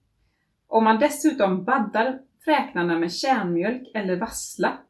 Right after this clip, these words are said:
som man har blandat med citronsaft så finns det möjlighet att hålla dem på avstånd. Citronsaft bleker ju, så det, ja. Eh, lika delar citronsaft och tre procentig vätesuperoxid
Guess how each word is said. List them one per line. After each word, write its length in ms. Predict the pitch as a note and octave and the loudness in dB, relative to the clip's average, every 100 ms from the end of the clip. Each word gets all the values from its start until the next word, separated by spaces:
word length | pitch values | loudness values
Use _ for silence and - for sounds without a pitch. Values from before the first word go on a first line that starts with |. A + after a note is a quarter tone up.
| _ _ _ _ _ | _ _ _ _ _
som 180 | - A3 | -6 -2
man 120 | A#3 | 0
har 120 | G#3+ | 0
blandat 440 | A#3+ C4+ F#3 D3+ - | 0 0 2 0 -2
med 140 | D#3+ | -4
citronsaft 840 | F3 - D4 A3 D#3 - D4+ - _ | -4 -6 -4 -2 -4 0 -2 -2 _
så 200 | - A#3+ | -10 -6
finns 220 | B3 A#3+ | -4 -4
det 100 | B3 | -4
möjlighet 480 | C4 C4+ A3+ F3 E3+ | -2 0 0 -2 -2
att 120 | F3 | -4
hålla 220 | A#3 G#3+ D#3 | -4 -2 -2
dem 140 | D#3 | -4
på 60 | G3+ | 0
avstånd. 680 | A3 E3 - A#3+ A3+ - _ | 0 0 -4 -4 -4 -6 _
Citronsaft 680 | - G#3 A3+ F#3+ D#3 F#3+ G3+ | -14 -10 -6 -4 -4 -6 -10
bleker 400 | G3+ D#3+ - - | -8 -8 -10 -8
ju, 60 | A3+ | -8
så 140 | - | -8
det, 120 | G#3 | -8
ja. 460 | G#3+ G#3 G3+ B3+ C4+ _ _ _ _ _ _ _ _ _ - | -6 -6 -6 -8 -10 _ _ _ _ _ _ _ _ _ -8
Eh, 360 | G3 F#3+ F#3+ | -6 -4 4
lika 280 | C#4 D#4 C#4+ | 6 8 6
delar 240 | D4+ D4 B3+ | 2 4 2
citronsaft 680 | C4 D4+ A#3+ F#3+ G#3 G#3 | 0 -2 -2 -2 -4 -4
och 120 | G#3+ | -6
tre 220 | A#3+ B3 A3+ | -4 -2 -2
procentig 560 | E3+ F3 E3+ E3+ F3+ G3 | -2 -2 -2 -4 -4 0
vätesuperoxid 1600 | B3 F#3+ - E3+ - A#3 G#3 - G3+ F#3 - D4 A3 G3+ A3 | 0 0 0 0 0 0 0 0 0 0 -2 -2 0 0 -4